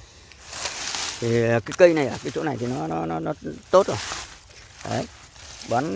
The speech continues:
kali thì ta cứ pha, pha kali ra thôi. Pha thành nước ta dội vào gốc. Đấy.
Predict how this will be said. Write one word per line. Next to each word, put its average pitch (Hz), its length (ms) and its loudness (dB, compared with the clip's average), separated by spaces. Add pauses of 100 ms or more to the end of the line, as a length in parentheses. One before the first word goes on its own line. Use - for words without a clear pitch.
(500)
kali 151 360 4
thì 120 140 2
ta 139 160 -4
cứ 156 460 0
pha, 151 400 0 (300)
pha 170 140 4
kali 156 300 4
ra 147 140 0
thôi. 139 120 -4 (1120)
Pha 165 420 4
thành 131 300 0
nước 202 200 6
ta 160 120 4
dội 147 280 8
vào 123 100 6
gốc. 185 140 4 (800)
Đấy. 123 100 -2